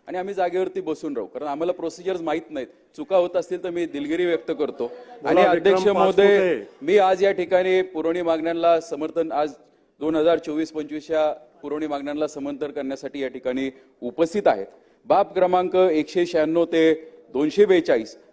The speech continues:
Speaker 1: आणि पृष्ठ क्रमांक एकशे एकोणचाळीस ते एकशे ब्याण्णव अशा सार्वजनिक आरोग्य विभागाच्या मधील पूरक मागणी क्रमांक आर एक नुसार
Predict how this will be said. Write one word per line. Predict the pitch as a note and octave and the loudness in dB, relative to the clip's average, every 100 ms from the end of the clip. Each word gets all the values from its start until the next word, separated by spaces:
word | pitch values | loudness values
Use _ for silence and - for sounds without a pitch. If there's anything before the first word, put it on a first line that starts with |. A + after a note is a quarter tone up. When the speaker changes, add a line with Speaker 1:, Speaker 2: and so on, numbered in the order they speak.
| - | -4
Speaker 1:
आणि | C#3 D#3+ | 0 0
पृष्ठ | E3+ D#3 | 0 -2
क्रमांक | F#3 E3+ E3+ F3 F3 F3+ F3+ - - | 0 2 2 2 4 6 6 2 -4
एकशे | C#3 - E3+ E3 E3 - | -4 0 2 2 0 -6
एकोणचाळीस | C3+ C#3 F3 F3+ F3 E3 - | -6 -2 0 2 4 4 0
ते | D#3+ | -4
एकशे | C3+ E3 | -4 -4
ब्याण्णव | C#3 C3 D3 C3+ - - _ _ | 0 0 0 -2 -6 -16 _ _
अशा | C#3+ D#3+ G3 F#3 | -2 2 4 4
सार्वजनिक | F3+ D#3 D#3+ E3+ F#3 G3 | 2 2 4 4 2 4
आरोग्य | D#3 D#3 D#3+ | 4 2 2
विभागाच्या | D#3+ D3+ D#3+ D#3+ D#3 E3 E3+ - - _ _ - | 0 2 2 2 4 4 4 0 -10 _ _ -6
मधील | C3+ D#3 C#3+ - _ _ _ _ _ _ - | 0 2 0 -4 _ _ _ _ _ _ -2
पूरक | E3+ G#3 G3+ | 2 4 2
मागणी | F#3 F3+ F#3+ | 0 0 0
क्रमांक | F#3+ F3+ F#3+ F#3 F#3+ | 2 2 2 2 4
आर | G3 G3 - - - _ _ - C3 F3 | 6 6 2 -6 -20 _ _ -4 0 0
एक | C#3+ E3+ G3+ | 4 4 6
नुसार | F#3+ F3+ F3+ C3+ | 2 2 2 2